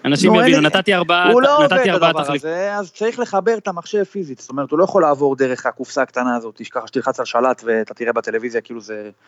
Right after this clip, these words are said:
Speaker 2: ערוץ רגיל. אז זה מצריך
Speaker 1: כן.
Speaker 2: את ה-, מצריך תעסוקה, ואני מלכתחילה אין לי סבלנות יותר מדי, אין לי את היכולת להתרכז ולראות משהו רצוף, זאת אומרת, אני רואה מקטעים, שלוש דקות פה, עוצר,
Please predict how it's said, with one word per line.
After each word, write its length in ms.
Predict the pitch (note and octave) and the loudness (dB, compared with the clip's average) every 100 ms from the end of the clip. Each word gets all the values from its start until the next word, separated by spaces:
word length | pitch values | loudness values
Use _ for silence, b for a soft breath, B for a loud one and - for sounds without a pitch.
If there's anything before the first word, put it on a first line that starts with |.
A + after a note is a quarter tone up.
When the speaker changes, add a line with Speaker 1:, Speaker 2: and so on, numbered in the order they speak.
| B B B B _ | B B B B _
Speaker 2:
ערוץ 300 | A2 B2+ B2 | -4 -2 0
רגיל. 280 | B2 A#2 G#2 F#2 _ B B B B B - | 0 2 -2 -4 _ B B B B B -4
אז 120 | A#2+ | 0
זה 80 | C#3+ | 0
מצריך 360 | D#3+ D#3+ A#3 A3 | 0 0 2 2
Speaker 1:
כן. 100 | G3+ | 2
Speaker 2:
את 60 | |
ה-, 60 | F3 - D3+ | 0 -2 -8
מצריך 280 | D#3 F#3 | -8 -6
תעסוקה, 460 | - D#3+ - - C3 | -2 -2 -2 -4 -2
ואני 140 | C#3+ F3 | -2 -6
מלכתחילה 420 | D#3 D3 F3+ D#3 | -12 -6 -4 -2
אין 80 | D3+ | -4
לי 60 | |
סבלנות 400 | - B2 A#2 A#2 | -6 -6 -6 -10
יותר 180 | A2+ A2 | -8 -8
מדי, 460 | G#2+ G#2+ G#2+ A2+ A#2+ B B B B B B B B - | -6 -4 -2 -2 -8 B B B B B B B B -6
אין 140 | B2+ D3+ | 0 4
לי 340 | C#3+ B2+ A#2 | 6 6 4
את 60 | A2 | 2
היכולת 360 | A2 C3 B2 A#2+ | 0 2 2 2
להתרכז 520 | A2+ A2+ - A#2+ G#2+ | -2 -2 0 -2 0
ולראות 260 | A2 A#2 - | 0 0 0
משהו 600 | A#2+ - A#2+ A2+ A2 G2+ G2 - - | -2 -2 -4 -2 -6 -10 -18 -20 -10
רצוף, 540 | G#2+ G#2+ - A2 - - | -8 -2 2 2 0 -10
זאת 120 | - | -6
אומרת, 300 | G2+ G#2 G2+ | -2 -2 -2
אני 120 | G#2 | 0
רואה 400 | G#2 A#2+ A#2+ A2 | 4 4 6 4
מקטעים, 500 | A2 G#2+ A#2 A#2+ A#2 | 2 0 2 4 4
שלוש 260 | - G2 A2+ | 2 -2 0
דקות 300 | A#2+ A#2+ - | 0 -2 -2
פה, 120 | C#3 | 2
עוצר, 480 | C3 G#2+ - A#2 | 4 2 0 0